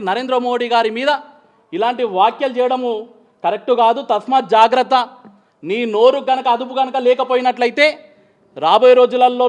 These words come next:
నిన్ను ఎక్కడికక్కడ కట్టడి చేసే ప్రయత్నం చేస్తాం. ఈరోజు సోనియా గాంధీ విదేశాల నుంచి వచ్చింది కాబట్టే ఈ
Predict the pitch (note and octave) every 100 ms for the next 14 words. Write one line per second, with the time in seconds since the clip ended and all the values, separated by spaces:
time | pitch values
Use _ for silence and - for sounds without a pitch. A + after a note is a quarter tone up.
0 | A#3+ A3+ G#3 G#3+ C4+ C4 C4 C4 B3+ A#3
1 | C4+ C#4 C4 B3+ A#3+ G3+ G3 D#3 C#3+ -
2 | G#2 _ _ _ _ _ - E3+ A3 A3
3 | A3 G#3+ A3 B3+ B3 B3 A#3+ A3 C4+ C4+
4 | C4+ C4 B3 - D4+ C#4 A#3+ A#3+ B3+ -
5 | G#3+ - - _ F3+